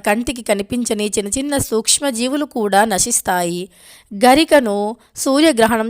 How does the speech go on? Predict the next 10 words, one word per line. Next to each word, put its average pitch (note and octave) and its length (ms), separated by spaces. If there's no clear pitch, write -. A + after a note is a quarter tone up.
చంద్రగ్రహణం A#3+ 640
సమయాలలో G#3 560
బియ్యం B3+ 460
డబ్బాలో, A3+ 420
నీటిలో, B3 360
వాటిలో G3 400
వేస్తూ F3+ 300
ఉంటాము. E3+ 460
ఎందుకంటే G3 500
వాటికి B3 460